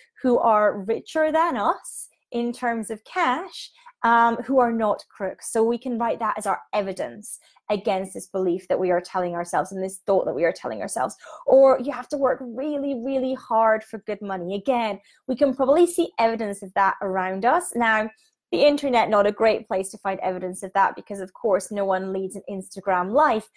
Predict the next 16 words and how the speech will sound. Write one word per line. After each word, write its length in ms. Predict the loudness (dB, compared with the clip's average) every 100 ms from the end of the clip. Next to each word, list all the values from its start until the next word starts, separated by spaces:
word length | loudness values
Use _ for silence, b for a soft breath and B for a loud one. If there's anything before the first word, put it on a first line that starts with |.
| b b
However, 440 | 2 4 6 6 6
you 220 | 4 2
may 280 | 2 2 2
know 200 | 0 -4
people 420 | -10 -4 0 0
that 180 | 0 0
actually 340 | -2 -2 -6 -2
you 160 | -4
can 220 | -4 -10
trust 340 | -6 -6 -6 -10
in 80 | -8
that 160 | -8 -8
arena 440 | -6 -6 -6 -10 b b b b
that 260 | 0 0 2
don't 340 | 4 4 2
work 440 | 0 4 4 2